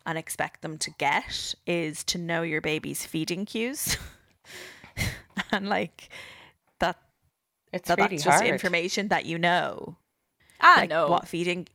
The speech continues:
Speaker 1: what feeding cues are.
Speaker 3: Ah, no.
Speaker 1: But, like, I find a lot of the time, like, you'd be going into people in the ward and be, like, they'd be asking you, "Should I feed them now?" And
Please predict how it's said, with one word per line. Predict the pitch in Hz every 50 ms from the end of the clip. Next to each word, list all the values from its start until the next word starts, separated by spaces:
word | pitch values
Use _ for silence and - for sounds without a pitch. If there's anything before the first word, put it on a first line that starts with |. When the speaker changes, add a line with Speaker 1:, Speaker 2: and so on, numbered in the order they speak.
| _ _
Speaker 1:
what | - - 190 175 -
feeding | - 202 185 180 180 180
cues | 175 - 180 165 170 -
are. | - 165 170 170 165 - - - - - -
Speaker 3:
Ah, | 453 415 233
no. | 202 156 143 143
Speaker 1:
But, | - 262
like, | 254 247 269
I | 262
find | 269 - 262 254 262 254
a | 247 214
lot | 196 180 180 196 220
of | 226
the | 220 214
time, | - - 165 170 170 156
like, | 160 156 156 151 151 - _ _ - - - - _ _ _ _ _ _ _ _ _ _ _ _ _ _ _ _ _ _ _ _ _ _ _ _ _ _
you'd | 180 175
be | 160 175
going | 160 - 170 165 160 165 165
into | 165 165 165 165 - - -
people | - 185 160 - - 165 151 - - _ _
in | 170 165 156
the | 151 151
ward | 165 160 165 170 165 165 165 160 160 156 - - _ _
and | - 165 160 156
be, | 160 160 160 156 160 160 - _ _ _ _ _
like, | - 160 160 156 - _ _ _ _
they'd | 170 165 156 156 - 156 -
be | _ 160 -
asking | - 165 160 160 - - - - 170 165
you, | 156 139 127 147 156 170 - _ _ _ _ _ _ _ _ _ _ _ _ _ _ _ _
"Should | - - - 180
I | 165 165
feed | 165 - 165 165 160 -
them | 160 165 165 151 - _ _ _
now?" | 170 160 143 147 160 165 160 151 147 - - _ _ _
And | 156 160 160 160 156 151 -